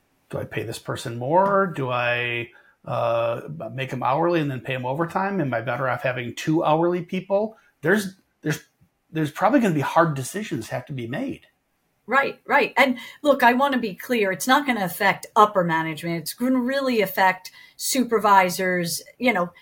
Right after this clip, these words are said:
Speaker 2: look at the salary range that we were talking about, right? So it's, uh,
Speaker 1: Right.
Speaker 2: basically in the fifties. Um,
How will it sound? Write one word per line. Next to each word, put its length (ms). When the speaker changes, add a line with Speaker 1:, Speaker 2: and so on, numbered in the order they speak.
Speaker 2:
look 220
at 120
the 80
salary 500
range 320
that 140
we 120
were 120
talking 500
about, 320
right? 280
So 200
it's, 180
uh, 40
Speaker 1:
Right. 60
Speaker 2:
basically 540
in 120
the 80
fifties. 760
Um, 600